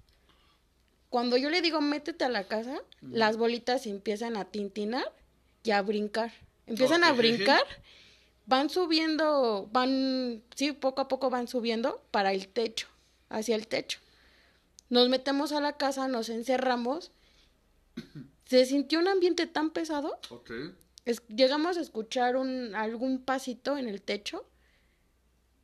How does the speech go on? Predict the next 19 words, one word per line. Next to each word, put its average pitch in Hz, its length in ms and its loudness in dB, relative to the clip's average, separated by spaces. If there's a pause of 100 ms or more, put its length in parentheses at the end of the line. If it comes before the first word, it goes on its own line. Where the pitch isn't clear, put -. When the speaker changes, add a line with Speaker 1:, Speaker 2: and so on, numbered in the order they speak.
(520)
Speaker 1:
pero 262 260 10
nunca 277 360 2
vimos 254 340 -2
cuando 226 360 -6
pasaban 214 500 -4
de, 180 380 -6
hacia 220 280 0
el 226 100 0
otro 254 260 0
lado, 226 340 -2
que 226 120 -8
cayeran 208 400 -2
del 202 160 -2
otro 226 200 -4
lado 214 280 0
de 202 120 -4
la 196 140 -4
casa 220 320 -6
las, 175 460 -6